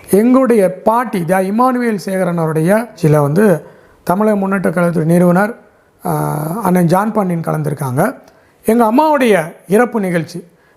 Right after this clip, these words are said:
மேரி வசந்தராணி அவர்கள் வந்து செல்லூர்ல அடக்கம் பண்ணப்பட்டாங்க. அந்த நிகழ்ச்சியில வந்து அண்ணன் தமிழக முன்னேற்ற கழகத்துடைய நிறுவனர்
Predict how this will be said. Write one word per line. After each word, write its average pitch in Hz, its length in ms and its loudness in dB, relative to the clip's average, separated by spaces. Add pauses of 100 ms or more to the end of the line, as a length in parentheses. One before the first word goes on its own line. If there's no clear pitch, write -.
(120)
மேரி 196 300 2
வசந்தராணி 175 520 -2
அவர்கள் 165 180 2
வந்து 165 400 -2 (380)
செல்லூர்ல 214 280 2
அடக்கம் 185 400 -4
பண்ணப்பட்டாங்க. 160 540 -6 (340)
அந்த 302 380 0
நிகழ்ச்சியில 254 560 -2
வந்து 190 580 -2 (420)
அண்ணன் 185 300 0
தமிழக 202 320 2
முன்னேற்ற 180 300 -2
கழகத்துடைய 165 520 0
நிறுவனர் 185 520 2